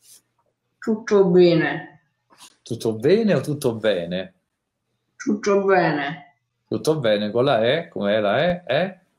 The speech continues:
Speaker 1: Aperta.
Speaker 2: Aperta, bene. Eh, fai, fa-, u-, usa bene R, la lingua per fare la R.
Speaker 1: Esatto.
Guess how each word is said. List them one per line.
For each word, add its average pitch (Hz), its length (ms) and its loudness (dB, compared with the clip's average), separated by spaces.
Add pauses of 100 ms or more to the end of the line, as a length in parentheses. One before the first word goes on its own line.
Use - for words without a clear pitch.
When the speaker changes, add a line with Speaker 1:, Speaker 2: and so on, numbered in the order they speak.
(220)
Speaker 1:
Aperta. 180 840 0 (200)
Speaker 2:
Aperta, 101 1080 -2 (140)
bene. 95 580 -4 (100)
Eh, - 160 -10 (100)
fai, 107 360 -2 (440)
fa-, - 240 -8
u-, - 380 -8
usa 123 460 -2
bene 110 720 -2
R, 110 460 -2 (360)
la 101 120 -2
lingua 110 500 0
per 107 280 0
fare 104 540 0
la 101 340 -2
R. 98 320 -2
Speaker 1:
Esatto. 98 520 0